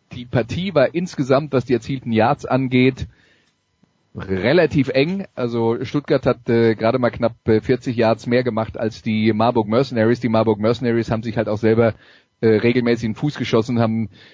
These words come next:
zu Beginn Field Goal ver-, äh, verschossen, aus ihrem zweiten Drive, wo sie den Ball gut bewegt haben, werfen sie Interception an der Goal Line. Da war also durchaus mehr drin als für die, äh, für die Marburg Mercenaries, als das, was sie aus dem Spiel rausgeholt haben. Und deswegen war es gerade für Marburg, glaub ich, auch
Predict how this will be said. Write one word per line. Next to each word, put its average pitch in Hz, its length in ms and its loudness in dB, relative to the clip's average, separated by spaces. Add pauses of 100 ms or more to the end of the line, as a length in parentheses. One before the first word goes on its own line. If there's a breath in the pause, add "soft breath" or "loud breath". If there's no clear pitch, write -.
(100)
zu - 120 -2
Beginn 143 320 2
Field 156 240 -2
Goal 139 220 2
ver-, 123 420 0
äh, 120 220 -2
verschossen, 123 500 -2
aus 120 180 0
ihrem 123 140 -2
zweiten 127 300 0
Drive, 120 220 2
wo 123 80 -2
sie 120 100 -2
den 120 80 -2
Ball 113 160 2
gut 123 180 -6
bewegt 117 320 0
haben, 113 140 0
werfen 117 260 0
sie 117 100 -2
Interception 120 680 -2
an 120 80 2
der 123 80 2
Goal 127 240 4
Line. 117 300 2 (360 loud breath)
Da 113 160 0
war 127 260 2
also 131 340 2
durchaus 135 500 0
mehr 139 240 2
drin 139 360 -2
als 123 220 -4
für 127 200 -6
die, 123 180 -4
äh, 117 220 0
für 127 100 -2
die 120 120 0
Marburg 117 340 2
Mercenaries, 123 460 2
als 107 120 0
das, 123 220 -2
was 113 100 0
sie - 80 2
aus 104 80 -2
dem 107 160 0
Spiel 110 320 0
rausgeholt 110 560 2
haben. 110 220 2
Und 104 80 -6
deswegen 101 340 -2
war 95 80 4
es - 140 -6
gerade 98 220 0
für 98 140 0
Marburg, 95 380 0
glaub 90 220 -2
ich, 90 100 -4
auch 92 180 -2